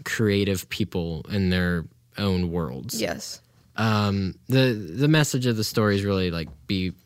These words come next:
Speaker 1: be creative.
Speaker 2: Be creative. Be, like, don't be afraid to be who you
Speaker 1: Yes,
Speaker 2: are, and
Speaker 1: exactly. Um, and they, they find each other basically
Speaker 2: Yeah.
Speaker 1: through, uh,
Speaker 2: Through a song.
Speaker 1: through, through a song,
Speaker 2: Yeah.
Speaker 1: which is probably,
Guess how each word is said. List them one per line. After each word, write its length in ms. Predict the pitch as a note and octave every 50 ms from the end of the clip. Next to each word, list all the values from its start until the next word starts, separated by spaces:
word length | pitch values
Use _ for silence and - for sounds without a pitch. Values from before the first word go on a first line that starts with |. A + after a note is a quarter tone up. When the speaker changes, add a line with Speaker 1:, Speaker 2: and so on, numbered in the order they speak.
| - - - -
Speaker 1:
be 120 | G2 F2+
creative. 640 | - - - G2+ F2+ E2+ F2 E2+ E2+ E2+ E2+ - - A#3
Speaker 2:
Be 120 | B3 B3
creative. 340 | - C#4 C4 B3 A#3 A3 G#3
Be, 320 | A#3 B3 B3 B3 A#3+ - -
like, 200 | - A3+ G#3 G#3 G3+
don't 140 | A3 A3+ A3
be 100 | A#3 A3+
afraid 260 | G#3+ - A3 G#3 G3
to 80 | G3+ F#3+
be 160 | G3+ G3+ F#3+
who 120 | F3 G3
you 280 | F#3+ F#3+ F3+ F#3 - B2+
Speaker 1:
Yes, 280 | A#2 F#2+ F2+ - - -
Speaker 2:
are, 20 |
and 80 | - -
Speaker 1:
exactly. 460 | G#2 - F#2 E2+ - - - A2 - - - - -
Um, 500 | A2+ A2 G#2+ G2+ G2 F#2 F2+ F2+ F2 F2 - _ _ _ _ -
and 160 | B2 B2+ B2
they, 180 | B2 B2 A#2+ A#2
they 380 | G#2+ G#2+ A2+ A#2 A2+ A2 A2 G#2 - - _ _ _ _ _ _ _
find 340 | - - - D3 C3 A2+ G#2
each 160 | G2+ - -
other 180 | G#2+ F#2 F#2 E2+
basically 500 | E2 E2+ F2 - - - - F#2 E2+ C3
Speaker 2:
Yeah. 160 | A3 G#3 - - -
Speaker 1:
through, 440 | - - A#2 G#2 F#2+ F#2+ F2+ - - - _ _ _ _ -
uh, 340 | - F#2+ E2+ D2+ C2+ A1 A1+ - - _ _ _ _ _ _ _ _ _ _ _ _ _ _ _ _ _ _ _ _ _ _ _ _ - -
Speaker 2:
Through 140 | - A#3 G#3+
a 40 | G#3
song. 260 | - - B3 B3+ A3
Speaker 1:
through, 200 | F#3 C#3 B2 G2
through 200 | - - D#3 D#3
a 40 | C3
song, 360 | - - B2+ G2 F#2 F2+ -
Speaker 2:
Yeah. 120 | A#3+ A#3+ G#2
Speaker 1:
which 100 | G2 B2+
is 120 | A#2+ G#2+
probably, 380 | - - A#2 A2+ A2 G#2 F#2